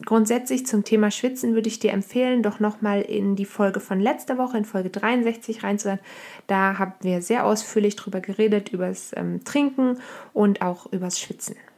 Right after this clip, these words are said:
Was auch noch passiert, ähm, in dem Moment, wo unser Körper versucht, sich abzukühlen,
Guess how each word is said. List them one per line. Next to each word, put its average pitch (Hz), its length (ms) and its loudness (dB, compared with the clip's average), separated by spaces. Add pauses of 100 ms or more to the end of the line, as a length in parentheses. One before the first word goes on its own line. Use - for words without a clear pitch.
(1500)
Was 240 200 4
auch 320 260 6
noch 339 160 4
passiert, 226 800 2
ähm, 214 400 2 (680)
in 247 300 8
dem 226 640 8
Moment, 226 460 8
wo 208 60 4
unser 220 180 4
Körper 220 280 -2
versucht, 220 320 0
sich 208 200 -2
abzukühlen, 247 800 2